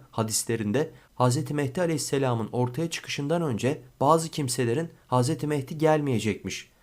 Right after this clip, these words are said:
Hazreti Mehdi yokmuş." gibi sözler sarf etmelerinin ya da mehdiyet konusunu reddetmelerinin Hazreti Mehdi Aleyhisselam'ın çıkış alametlerinden biri olduğunu bildirmiştir. Bu hadislerden biri şöyledir.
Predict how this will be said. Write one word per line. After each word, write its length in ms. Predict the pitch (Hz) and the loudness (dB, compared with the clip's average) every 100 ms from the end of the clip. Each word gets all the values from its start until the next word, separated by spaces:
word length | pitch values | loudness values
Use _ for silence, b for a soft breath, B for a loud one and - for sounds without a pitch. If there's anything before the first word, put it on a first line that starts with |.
| b | b
Hazreti 400 | 123 123 147 139 | 2 4 2 0
Mehdi 260 | 135 120 | -2 0
yokmuş." 480 | 175 160 - 101 - | 2 2 0 -6 -4
gibi 200 | - 110 | -2 -2
sözler 460 | 110 131 123 131 160 | 0 0 0 2 2
sarf 380 | 156 151 147 131 | 2 2 2 -2
etmelerinin 640 | 120 120 101 92 110 165 B B B | -4 -2 -2 0 -2 -4 B B B
ya 120 | 135 139 | 0 2
da 80 | |
mehdiyet 480 | 143 127 123 156 175 | 4 2 2 0 0
konusunu 440 | - 156 131 139 123 | -2 -4 -4 -2 0
reddetmelerinin 840 | 139 139 123 123 110 98 127 190 B B B | 2 2 0 0 -2 0 -2 -4 B B B
Hazreti 380 | 123 120 147 | 2 2 0
Mehdi 260 | 139 127 147 | -2 0 2
Aleyhisselam'ın 720 | 165 160 - 147 143 131 156 B B - | 2 0 0 0 2 0 -2 B B -10
çıkış 320 | - 165 175 | -6 -4 0
alametlerinden 880 | 165 156 147 143 147 143 139 151 160 | 2 2 2 0 0 0 0 0 0
biri 140 | 151 | 2
olduğunu 420 | 151 139 127 131 | 4 2 2 0
bildirmiştir. 640 | 117 92 95 90 - 87 - _ _ _ - | 0 0 -2 -4 -6 -8 -8 _ _ _ -2
Bu 120 | 156 | 2
hadislerden 720 | 151 131 - 131 120 123 123 | 2 0 -2 0 2 0 0
biri 160 | 156 147 | -2 -2
şöyledir. 580 | - 117 98 85 - | 0 0 0 -2 -8